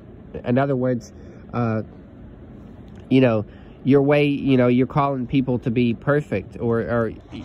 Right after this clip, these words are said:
you're calling people, yeah, he said, "I know you, you're a hard man, Lord, uh, reaping where you've not sown, gathering where you've not s-, sown." And he showed me this in the dream where he pretended to be, uh, angry,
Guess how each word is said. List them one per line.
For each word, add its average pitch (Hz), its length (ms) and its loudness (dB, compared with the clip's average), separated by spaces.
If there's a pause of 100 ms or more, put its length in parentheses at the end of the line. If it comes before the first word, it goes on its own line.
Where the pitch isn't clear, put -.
(100)
you're 127 240 -2
calling 143 260 0
people, 127 440 -4
yeah, 131 420 0
he 127 140 -2
said, 127 260 -4
"I 139 140 2
know 139 260 2
you, 151 280 -4
you're 139 220 0
a 127 100 0
hard 139 260 0
man, 131 360 4
Lord, 110 380 0
uh, 113 140 -2
reaping 139 420 -2
where 131 120 2
you've 127 200 2
not 120 220 0
sown, 135 260 0
gathering 123 480 2
where 123 140 2
you've 120 180 0
not 117 220 0
s-, - 80 -20 (180)
sown." 127 460 0 (500)
And 117 100 -2
he 151 120 2
showed 160 260 2
me 151 140 4
this 143 240 2
in 127 80 0
the 120 80 2
dream 139 400 2
where 110 220 0 (460)
he 160 180 2
pretended 143 760 0 (100)
to 131 120 -2
be, 127 320 4
uh, 113 300 0
angry, 123 600 2